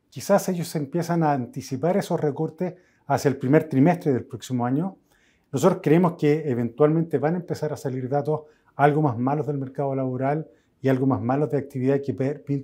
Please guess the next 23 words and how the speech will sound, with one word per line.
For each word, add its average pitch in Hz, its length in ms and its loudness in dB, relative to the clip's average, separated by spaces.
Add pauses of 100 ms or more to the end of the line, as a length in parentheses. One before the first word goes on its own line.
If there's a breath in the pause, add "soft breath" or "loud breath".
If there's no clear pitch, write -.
(260)
permitan 131 300 2
justificar 127 680 -2 (460 soft breath)
este 135 260 0
giro 156 580 6
en 120 120 -4
el 107 100 -4
tono. 139 400 4 (400 soft breath)
Pero 143 120 4
lo 139 40 8
cierto 196 240 6
es 208 80 10
que 190 140 4
hasta - 220 2
ahora 170 200 6
los 135 140 4
últimos 165 340 0
datos 165 220 -2
que - 100 -10
hemos 139 180 -6
ido 151 120 -4
conociendo 143 420 -4
en 135 80 -4
general 135 540 -2